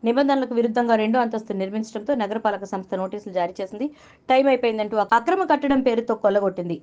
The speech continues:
ఈ విషయం చంద్రశేఖర్ రెడ్డి సిబ్బందితో వచ్చి కొద్దిసేపు నిరసన తెలిపి వెళ్లిపోయారు. సూర్యారావు నగరంలో, సూర్యారావుపేట నగరంలో పలు ప్రాంతాల్లో సామాన్యుల భూములు కబ్జా చేశారని కూడా కూటమి ఆరోపిస్తోంది. మున్సిపాలిటీ సిబ్బందిని అడ్డుకుని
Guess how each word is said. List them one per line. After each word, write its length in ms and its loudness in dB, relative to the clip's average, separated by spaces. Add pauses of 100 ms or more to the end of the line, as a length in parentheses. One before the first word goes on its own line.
ఈ 120 4
విషయం 460 2
చంద్రశేఖర్ 520 -2
రెడ్డి 140 -4
సిబ్బందితో 480 -4
వచ్చి 260 -4 (380)
కొద్దిసేపు 480 2
నిరసన 360 0
తెలిపి 280 -6
వెళ్లిపోయారు. 580 -2
సూర్యారావు 520 2
నగరంలో, 460 -2 (300)
సూర్యారావుపేట 680 4
నగరంలో 420 0
పలు 200 0
ప్రాంతాల్లో 460 0
సామాన్యుల 500 0
భూములు 300 0
కబ్జా 400 0
చేశారని 320 -4
కూడా 180 -2
కూటమి 380 -4
ఆరోపిస్తోంది. 600 -4 (320)
మున్సిపాలిటీ 460 2
సిబ్బందిని 440 -2
అడ్డుకుని 460 2